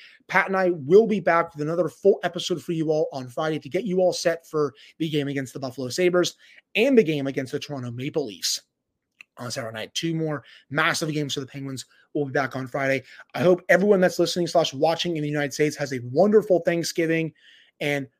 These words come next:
for everyone else, I hope you all have a wonderful Thursday.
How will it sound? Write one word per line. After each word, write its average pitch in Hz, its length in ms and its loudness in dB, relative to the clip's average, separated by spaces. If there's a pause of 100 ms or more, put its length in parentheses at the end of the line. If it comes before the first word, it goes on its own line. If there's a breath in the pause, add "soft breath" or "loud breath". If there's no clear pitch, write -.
for 135 80 -6
everyone 143 240 -4
else, 185 260 2
I 175 60 -4
hope 151 160 -6
you 156 100 0
all 143 100 -4
have 127 80 -4
a 117 60 -10 (100)
wonderful 165 480 0
Thursday. 147 440 0